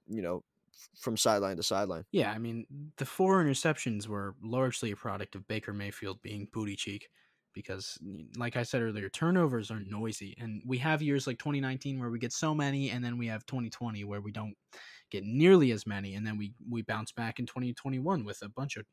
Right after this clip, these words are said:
Speaker 2: bunch of picks this year, thanks to Rasul Douglas in large part. But, uh, uh, I think that just, eh, a lot of bad things are happening in terms of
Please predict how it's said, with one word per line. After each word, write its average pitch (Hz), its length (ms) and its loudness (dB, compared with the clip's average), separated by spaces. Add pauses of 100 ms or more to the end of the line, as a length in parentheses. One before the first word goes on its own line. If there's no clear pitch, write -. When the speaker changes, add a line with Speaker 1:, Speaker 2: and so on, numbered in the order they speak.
(200)
Speaker 2:
bunch 151 180 0
of 135 80 0
picks - 260 -2
this - 200 -6
year, 113 180 -4 (420)
thanks 117 200 -6
to 104 80 -6
Rasul 104 240 -6
Douglas 104 560 -6 (120)
in 107 120 -12
large 101 260 -10
part. 101 200 -10 (320)
But, 165 180 8
uh, 160 240 10 (220)
uh, 156 300 2
I 135 100 -6
think 165 280 -2
that 156 180 0
just, - 340 -4 (520)
eh, 143 140 -6 (120)
a 151 80 6
lot 175 320 8
of 190 260 2
bad 156 360 4
things 160 400 0
are 135 80 2
happening 156 800 0
in 123 160 0
terms 120 400 -2
of 101 340 -6